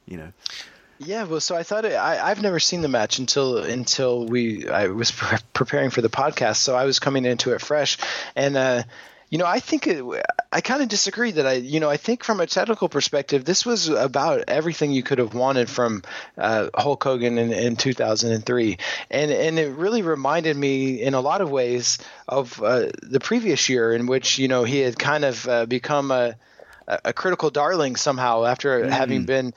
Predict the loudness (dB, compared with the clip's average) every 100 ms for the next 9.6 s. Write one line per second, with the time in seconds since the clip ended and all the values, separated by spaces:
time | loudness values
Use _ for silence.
0 | -14 -10 -2 0 2 0 0 0 0 0
1 | 0 0 0 0 0 0 0 0 0 0
2 | 0 -2 -2 -2 0 0 -2 -4 -4 -2
3 | -2 -2 -2 -2 0 2 0 0 0 0
4 | -2 -2 0 0 0 -2 0 0 0 0
5 | 2 0 0 -2 -2 0 2 0 0 -6
6 | -10 -18 -20 -8 -2 2 0 0 0 0
7 | 0 0 0 2 2 2 0 0 -4 0
8 | 0 0 -4 -2 0 2 0 0 -2 0
9 | 0 0 0 2 0